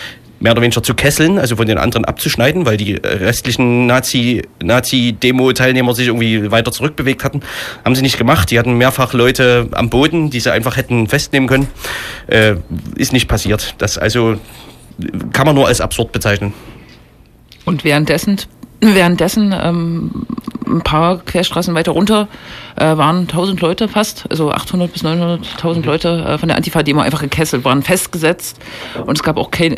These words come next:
Speaker 2: keine Chance mehr, da irgendwie rauszukommen. Also dann ist es gelungen, eine, äh, Spontanversammlung anzumelden, nachdem die Nazis am Bahnhof waren. Aber so war der Unterschied quasi, ne? Also da
Speaker 1: Mhm.
Speaker 2: die Eskalation und da wurden,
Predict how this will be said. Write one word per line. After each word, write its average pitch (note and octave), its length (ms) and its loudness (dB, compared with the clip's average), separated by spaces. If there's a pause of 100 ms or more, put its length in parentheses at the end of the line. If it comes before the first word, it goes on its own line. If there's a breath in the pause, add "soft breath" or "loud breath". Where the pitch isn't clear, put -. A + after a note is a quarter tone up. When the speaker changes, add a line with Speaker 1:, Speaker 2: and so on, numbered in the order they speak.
Speaker 2:
keine F#3+ 220 2
Chance F3+ 320 0
mehr, D#3+ 140 2
da D3+ 160 2
irgendwie D#3 220 0
rauszukommen. B2+ 580 -2
Also B2+ 160 0
dann B2+ 180 2
ist D3 100 -2
es D3+ 120 -4
gelungen, D#3 280 0
eine, C#3+ 200 0
äh, G#2+ 160 0
Spontanversammlung D#3 720 0
anzumelden, D3+ 480 -2
nachdem D3 260 0
die D3 80 0
Nazis D3 320 -2
am D3+ 120 -2
Bahnhof E3 340 -2
waren. D#3 240 -2 (560 loud breath)
Aber D3+ 160 -2
so D#3 120 2
war D3+ 100 4
der D3 140 2
Unterschied D#3 400 -2
quasi, A2 300 -2
ne? D3+ 160 0
Also C#3+ 160 -2
da C3+ 140 2
Speaker 1:
Mhm. C#3 40 0
Speaker 2:
die D3+ 100 0
Eskalation D3 680 -2
und C#3 160 -2
da C#3 160 0
wurden, C#3+ 340 0